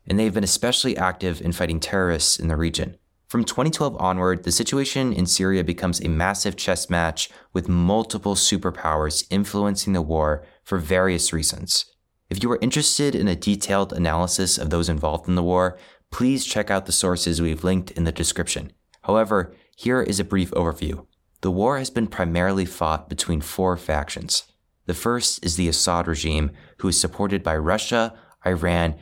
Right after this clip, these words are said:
and Hezbollah in some capacity. The next faction is isis, and the terrorist organizations in the region who have gained and lost territory throughout Iraq and Syria. The third faction is the rebels,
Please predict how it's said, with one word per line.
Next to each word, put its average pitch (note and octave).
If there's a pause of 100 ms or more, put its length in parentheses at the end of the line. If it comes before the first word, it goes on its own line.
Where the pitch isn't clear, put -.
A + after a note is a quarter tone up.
(120)
and E2
Hezbollah F2+
in F2
some G2+
capacity. D#2 (320)
The G2
next C3
faction F#2+
is D#2
isis, - (340)
and F2+
the E2+
terrorist A2
organizations F2
in -
the D#2+
region F2 (240)
who G2+
have F2+
gained G#2+
and F2
lost G#2+
territory D#2
throughout E2
Iraq E2+
and E2
Syria. D#2 (380)
The G2
third D3+
faction G2+
is E2+
the F2
rebels, F2